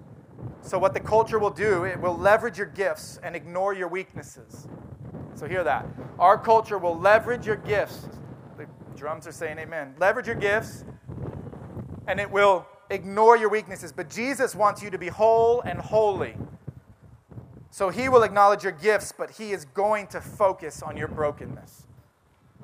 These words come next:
Because it's your brokenness that's gonna lead you back to him. Paul continues pointing out what had been broken in their hearts. Here's what he says.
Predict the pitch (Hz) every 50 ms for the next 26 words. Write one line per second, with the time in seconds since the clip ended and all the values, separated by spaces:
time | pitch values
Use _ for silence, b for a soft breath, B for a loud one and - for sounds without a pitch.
0 | - - - - _ - 151 - 190 180 151 - - - 185 147 - 196 233 254
1 | 254 - 233 208 190 185 170 156 - 175 160 - 190 180 170 165 170 180 196 208
2 | 208 - - 185 180 - 185 180 180 170 - - - 165 147 170 170 147 120 -
3 | - - - - - - - - - - - - - - - - - - - -
4 | - b b b b b b - - 226 240 233 - 240 214 175 - 233 233 233
5 | 214 - - 214 220 208 202 208 208 202 175 185 190 180 180 165 - - - 180
6 | 175 - 165 180 190 196 - 185 170 156 170 160 160 165 156 151 160 156 143 139
7 | 147 160 151 147 160 151 147 147 - 147 135 117 - -